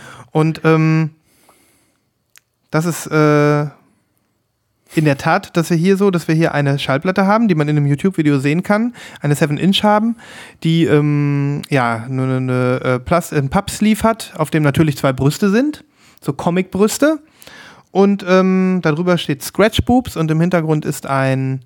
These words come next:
Himmel. Guckt euch bitte das, äh, entsprechende Episodenbild an. Und, ähm, das Witzige ist halt, wenn man das Video spielt, weil dann, ähm, kann man diese Ausschnitte aus dem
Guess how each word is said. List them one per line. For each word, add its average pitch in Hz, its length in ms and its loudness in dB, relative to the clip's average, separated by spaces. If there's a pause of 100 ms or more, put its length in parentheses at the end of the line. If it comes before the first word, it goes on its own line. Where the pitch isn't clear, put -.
(480)
Himmel. 165 480 2 (1600)
Guckt 151 200 -4
euch 139 120 -4
bitte 139 200 -4
das, 123 400 -6
äh, 143 60 -4
entsprechende 143 540 -4
Episodenbild 156 760 0
an. 220 280 0 (600)
Und, 185 380 2
ähm, 165 500 2 (420)
das 143 240 -4
Witzige 190 320 0
ist 165 160 -2
halt, 170 220 0
wenn 156 100 0
man 147 120 2
das 143 160 -4
Video 156 240 2
spielt, 190 460 0
weil 151 140 2
dann, 156 320 0 (420)
ähm, 147 240 0
kann 165 180 -2
man 151 200 0
diese 139 600 0 (520)
Ausschnitte 190 880 0
aus 156 280 -2
dem 139 460 -4